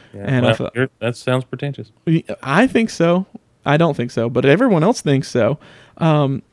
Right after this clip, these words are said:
Speaker 2: but I was like, "Oh, you know, I'm not gonna, I'm not gonna major in film because I need to get a real job. I'll do radio." Yeah, that worked out really well.
Speaker 1: Yeah.
Speaker 2: So, um, the thing is, for me, it's just, there's, uh, from taking, I guess, from taking classes and stuff, like, at this point,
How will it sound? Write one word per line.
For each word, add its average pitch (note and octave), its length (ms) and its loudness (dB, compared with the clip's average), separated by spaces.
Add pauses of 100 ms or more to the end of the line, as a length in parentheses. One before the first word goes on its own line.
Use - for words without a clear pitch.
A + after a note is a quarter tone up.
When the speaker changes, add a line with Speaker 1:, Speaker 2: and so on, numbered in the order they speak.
(380)
Speaker 2:
but E3 140 2
I E3+ 140 4
was E3+ 200 2
like, D3+ 220 -2
"Oh, A3 160 4
you G3 140 0
know, E3+ 100 -2
I'm F3+ 100 0
not G3+ 140 2
gonna, D#3+ 320 0
I'm E3+ 160 -4
not E3+ 160 -2
gonna D3+ 140 -2
major C#3 580 -2
in B2 160 -4
film C#3 420 -4
because C3 280 -4
I C3 80 0
need C#3 100 0
to A#2 80 -6
get B2 100 -2
a A#2+ 40 -2
real C#3+ 180 2
job. B2 320 -2
I'll C#3+ 100 2
do C3+ 160 0
radio." A#2+ 480 -4 (140)
Yeah, C#2+ 140 -12
that F#2 100 -8
worked - 220 -10
out - 120 -12
really - 300 -6
well. - 220 -6 (200)
Speaker 1:
Yeah. F2+ 280 -10
Speaker 2:
So, D#3 680 4 (540)
um, F3 380 -2 (360)
the F#3 160 0
thing A#3 300 2
is, A#3 140 2
for G3+ 200 2
me, A3 580 2
it's - 180 -4
just, G3 200 -6
there's, F#3+ 400 -2
uh, F3 200 -10
from E3+ 200 -2
taking, F3 380 2
I E3 80 0
guess, D#3+ 160 0
from C3+ 140 -6
taking C3 240 -2
classes E3+ 320 -2
and E3+ 80 -4
stuff, F3+ 240 -2
like, C#3+ 160 -2
at C#3+ 80 -6
this F#3+ 160 -4
point, F3+ 340 -2